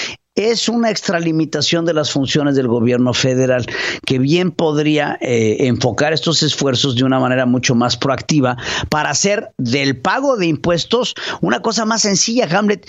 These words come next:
Yo no he visto en mi vida un país que tenga una forma tan complicada de pagar impuestos como en México. Para pagar impuestos en nuestro país se requiere de una persona como tú,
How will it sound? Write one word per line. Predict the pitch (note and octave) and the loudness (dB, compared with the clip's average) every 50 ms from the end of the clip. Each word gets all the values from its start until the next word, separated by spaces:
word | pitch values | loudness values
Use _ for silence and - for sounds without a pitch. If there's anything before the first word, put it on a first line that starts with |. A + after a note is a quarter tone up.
| - - - - | -18 -18 -8 -4
Yo | - D3+ D3 A3 B3+ C4+ | -2 0 0 0 0 0
no | B3+ B3 C4 | 2 2 0
he | C4 A#3 | 0 0
visto | A3+ A#3+ A3 - - A3+ | 0 -2 -2 0 -2 0
en | G#3 F3 D#3+ | 0 2 2
mi | D#3 D#3 | 2 2
vida | D3+ E3 F3 E3 F#3+ G#3 - - - _ - | 2 2 2 2 2 0 0 -2 -6 _ -4
un | - A3+ B3+ B3+ G3+ | 0 0 0 0 0
país | - - G3 F3 F3 F3 F#3 E3+ - | -2 -2 0 0 0 0 0 0 -2
que | - - F3 E3+ | -2 -2 -4 -2
tenga | - - G#3 A3 G#3 G#3+ G#3+ G#3 | 0 0 0 0 0 0 0 0
una | G#3+ G#3+ G3+ F3+ | 2 2 0 0
forma | - F3+ F#3+ G3 G#3 G3+ F#3+ | 0 0 0 0 0 -2 -2
tan | - - E3 D3+ D3+ C#3 C#3+ - D3+ D3 D3 D3 C3 - | -2 -2 0 0 0 0 0 0 0 2 2 0 0 0
complicada | - D#3 D#3 D3+ B2+ - - F3+ F3+ F#3 G3 B3 - - _ | -2 0 0 -2 -2 -2 -2 0 0 0 0 -2 -4 -4 _
de | E3 C#3+ D3+ | 0 0 0
pagar | D3 - D3+ C#3 C3 D3+ E3+ F3 | 0 0 -2 0 0 0 0 0
impuestos | F3+ D#3 B2+ - - D3+ D#3 - - D3+ - | 0 -2 -2 0 0 -2 -2 0 -2 -4 -4
como | - - B2 A2+ A2 | -4 -2 0 0 2
en | A2 G2+ G2+ | 2 2 2
México. | A2 G#2+ - - - - - - - - - - - - - - | 2 2 0 -2 -4 -4 -8 -8 -8 -8 -8 -6 -6 -6 -4 -2
Para | D#3+ E3+ E3+ - | -2 -2 -2 -2
pagar | - F3+ F#3 A#3 B3+ | -2 -2 -2 0 0
impuestos | A#3+ G3 D3 - G#3+ G#3+ F#3 G3 F3+ - | 0 0 0 0 0 0 0 -2 0 0
en | F3+ D3+ | 2 2
nuestro | C#3 B2+ - D3 C3 A2 | 2 0 0 0 -2 0
país | - C3 C#3 F3+ G#3+ - - - - - - | 0 -2 0 0 0 -2 -4 -4 -8 -6 -2
se | - - - G#3 G3 | 0 0 2 2 0
requiere | F#3+ G3 G3 F3+ - - G3+ A#3 B3+ C4+ C4 G#3+ | 0 0 -2 -2 -2 -2 0 0 2 0 0 0
de | E3+ D#3 G3+ | 0 0 0
una | A3+ A#3+ B3 A3 - | 2 2 0 0 0
persona | - C#3+ A#2 - - D3+ D#3+ G3 G3+ - - | -2 -2 -2 0 0 0 0 0 -2 -2 0
como | G#3+ A3+ B3 B3 A#3+ | 0 2 2 0 0
tú, | - C4+ C4 C#4 D#4 F#4+ | 0 0 0 0 0 -2